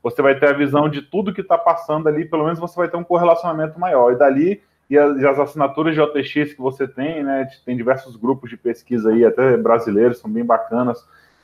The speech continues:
onde a gente, eu até participo de um. Então, você consegue correlacionar de alguma forma e trazer essas informações pra dentro ali, já pra você ter essa visão.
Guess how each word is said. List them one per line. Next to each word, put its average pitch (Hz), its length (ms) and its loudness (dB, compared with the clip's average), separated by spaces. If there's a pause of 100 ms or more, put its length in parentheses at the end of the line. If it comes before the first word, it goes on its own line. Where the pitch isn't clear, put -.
onde 117 120 0
a - 20 2
gente, 113 180 -4
eu 110 140 0
até 110 160 0
participo - 420 -4
de 110 160 -4
um. 131 280 -2 (440)
Então, 151 320 2
você 165 220 0
consegue 165 380 0
correlacionar 160 600 2
de 143 60 2
alguma 156 280 4 (100)
forma 156 260 2
e 156 60 -8
trazer 156 260 2
essas 156 220 -6
informações 156 640 -4
pra 170 180 -2
dentro 139 400 -6
ali, 135 360 -4 (300)
já 135 220 2
pra 139 180 2
você 147 300 0
ter 156 120 0
essa 156 220 2
visão. 151 480 -2